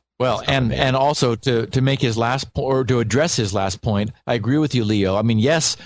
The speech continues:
Speaker 1: it would
Speaker 2: It'd be
Speaker 1: be nice
Speaker 2: great.
Speaker 1: if, if users
Speaker 2: <laughs> Yeah.
Speaker 1: were taking more responsibility. I mean, I, I have to imagine that anyone hearing our voices over Security Now
Speaker 2: They know what
Speaker 1: is
Speaker 2: they're doing.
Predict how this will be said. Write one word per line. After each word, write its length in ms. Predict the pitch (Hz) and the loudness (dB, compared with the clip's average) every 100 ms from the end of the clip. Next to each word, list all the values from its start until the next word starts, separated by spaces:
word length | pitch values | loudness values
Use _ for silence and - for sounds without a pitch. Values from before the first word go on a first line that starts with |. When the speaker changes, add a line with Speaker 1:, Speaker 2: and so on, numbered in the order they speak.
| - - - | -20 -20 -4
Speaker 1:
it 100 | 135 | 0
would 160 | 151 | 0
Speaker 2:
It'd 60 | 135 | 0
be 80 | 175 | 2
Speaker 1:
be 60 | |
nice 680 | 147 135 233 151 143 - - - | 2 2 2 2 0 -2 -10 -12
Speaker 2:
great. 220 | - - | -10 -2
Speaker 1:
if, 100 | 143 | 0
if 40 | 117 | 2
users 640 | 143 165 156 156 156 - | 2 4 2 2 2 0
Speaker 2:
<laughs> 20 | |
Yeah. 140 | 131 139 | 2 2
Speaker 1:
were 240 | 147 143 | 2 2
taking 400 | 147 143 147 143 | 2 2 0 0
more 200 | 131 156 | 0 0
responsibility. 840 | 170 - 156 156 143 139 139 139 131 | 0 0 -2 0 0 2 2 2 2
I 60 | |
mean, 260 | 131 139 131 - - - | 2 2 0 -4 -14 -8
I, 280 | - - 143 | -6 -2 0
I 20 | |
have 260 | 139 170 - | 2 0 0
to 80 | 180 | 0
imagine 500 | 160 147 139 151 131 | 2 0 0 0 0
that 180 | 131 - - - - | -2 -4 -20 -20 -4
anyone 600 | 156 190 180 170 165 156 - _ | 0 2 2 2 0 -2 -6 _
hearing 500 | - 180 180 165 165 - | -2 0 2 2 0 0
our 320 | 127 156 175 | -2 0 0
voices 580 | 131 131 135 127 127 135 | 0 0 0 0 0 0
over 280 | 143 143 143 | 0 0 -2
Security 520 | - - 139 156 160 | -2 0 0 2 2
Now 340 | 147 131 123 | 2 0 0
Speaker 2:
They 120 | - 208 | 0 0
know 180 | 127 | 0
what 140 | 90 95 | 0 0
Speaker 1:
is 80 | 104 | -2
Speaker 2:
they're 120 | 71 | -4
doing. 360 | 65 57 55 | -4 -6 -6